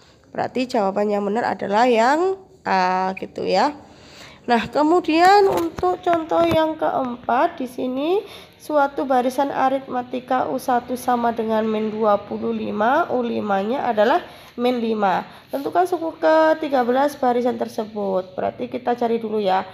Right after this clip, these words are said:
U satu itu kan sama dengan A ya. Berarti kita bisa tuliskan U satu sama dengan A sama dengan min dua puluh lima. Kemudian untuk U lima itu kan berarti sama dengan min lima ya. Berarti kan kita tulis dulu.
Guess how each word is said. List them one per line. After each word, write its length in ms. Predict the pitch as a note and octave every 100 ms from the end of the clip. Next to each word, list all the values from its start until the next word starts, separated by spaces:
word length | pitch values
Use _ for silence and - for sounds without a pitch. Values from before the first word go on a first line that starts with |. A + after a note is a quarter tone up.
| - - -
U 160 | D#4
satu 560 | E4 E4 D#4 D#4 E4+ E4
itu 240 | B3+ B3
kan 240 | D4+ D#4+ D#4+
sama 320 | D4 C#4 C#4+
dengan 400 | A#3 A3 G#3 G3+ - -
A 240 | B3+ A3
ya. 320 | G3+ F#3 A3 - - -
Berarti 400 | - E2+ - B3+
kita 240 | B3+ - C4
bisa 320 | A#3 A3+ G#3+
tuliskan 720 | A3 G#3+ G#3+ - A#3 C4+ D#4+
U 160 | B3 B3
satu 480 | A#3 A3 - A3+ A3
sama 320 | G#3+ A3 G#3+
dengan 400 | G3+ G3+ G3+ G3 -
A 240 | B3+ C#4+
sama 320 | C#4 A3+ G#3
dengan 240 | G3 G#3+ C4
min 240 | C#4+ D#4+
dua 240 | A#3 G#3 G#3
puluh 240 | G#3+ D#4 A4 - - - -
lima. 480 | G#3+ G3 F#3 F3 - - - -
Kemudian 320 | C#4+ D#4+ D#4+ F4+
untuk 400 | F4+ E4+ F4+ -
U 160 | E4 E4+
lima 480 | E4 D#4+ B3 A3+ -
itu 160 | C#4
kan 240 | E4+ F4 D#4+
berarti 880 | A#3+ A#3 A3 A3+ - F4 A#4 - - _
sama 200 | C4+ C4
dengan 280 | B3 A#3 A#3+
min 240 | C4 C4 B3+
lima 240 | C4+ C#4+
ya. 160 | G#3+ G#3+
Berarti 320 | G#3 G3+ -
kan 120 | D4+ D4
kita 400 | - C#4+ C#4 C#4
tulis 200 | C4 -
dulu. 200 | G#3